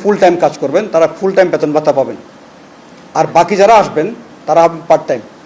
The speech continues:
তারা স্থায়ী কমিটির মেম্বার হবেন, স্থায়ী কমিটির সভাপতি হবেন এবং স-, অধিবেশনে আসবেন। এইটাই হচ্ছে সিস্টেম। ইলেকশনটা হবে একসাথে, মেম্বার ইলেকশন, কাউন্সিলর ইলেকশন, not চেয়ারম্যান এবং, আহ, মেয়র ইলেকশন নয়।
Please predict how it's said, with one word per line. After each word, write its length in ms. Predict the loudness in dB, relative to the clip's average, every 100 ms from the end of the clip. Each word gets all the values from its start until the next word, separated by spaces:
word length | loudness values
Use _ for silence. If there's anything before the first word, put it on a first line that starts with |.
| -20 -20 -20 -20 -20 -20 0
তারা 180 | 2 2
স্থায়ী 500 | -2 -18 -2 0 2
কমিটির 300 | 2 0 0
মেম্বার 280 | 0 0
হবেন, 240 | -2 -4 -6
স্থায়ী 220 | -2 -2
কমিটির 200 | -2 -2
সভাপতি 320 | -2 -2 0
হবেন 240 | 0 0 -6 -14 -20 -20 -12
এবং 180 | -8 -8
স-, 100 | -8 -8
অধিবেশনে 380 | -8 -6 -2 0
আসবেন। 340 | 0 -2 -4 -6 -12 -20 -8 -2
এইটাই 280 | 2 4 4
হচ্ছে 200 | 0 -8
সিস্টেম। 380 | -10 -6 -6 -6 -12 -8
ইলেকশনটা 460 | 0 0 2 -2 0
হবে 140 | 4
একসাথে, 440 | 4 2 -2 0 -2 -4 -20 -10
মেম্বার 300 | -4 0 2
ইলেকশন, 320 | 4 2 0 -4
কাউন্সিলর 360 | 0 0 2 0
ইলেকশন, 340 | 0 -4 -8 -16 -20 -20 -20 -6 0
not 120 | 0 2
চেয়ারম্যান 440 | 2 2 0 -4 -10 -20 -10
এবং, 300 | -4 -4 -4
আহ, 560 | -14 -20 -20 -12 -8
মেয়র 280 | 0 2 4
ইলেকশন 300 | 0 -2 -6
নয়। 260 | -6 -6